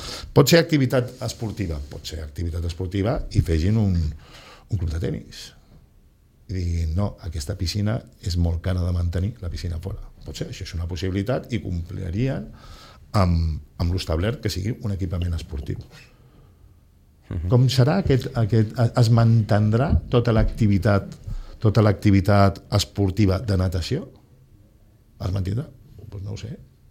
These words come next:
Speaker 1: perquè no ho sabem, perquè no s'ha donat una explicació. I això encara no s'ha acabat.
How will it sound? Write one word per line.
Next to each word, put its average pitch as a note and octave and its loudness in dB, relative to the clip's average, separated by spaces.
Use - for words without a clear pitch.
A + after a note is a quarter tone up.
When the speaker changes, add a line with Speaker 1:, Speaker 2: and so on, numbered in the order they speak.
Speaker 1:
perquè F#2 -6
no F#2 -2
ho G2+ -2
sabem, G#2+ -4
perquè E2 -2
no F2+ 2
s'ha A#2 -2
donat A2 0
una G#2+ -2
explicació. F2+ -8
I F#2 -2
això B2 2
encara B2+ 2
no G#2 -4
s'ha G#2 -6
acabat. E2 -8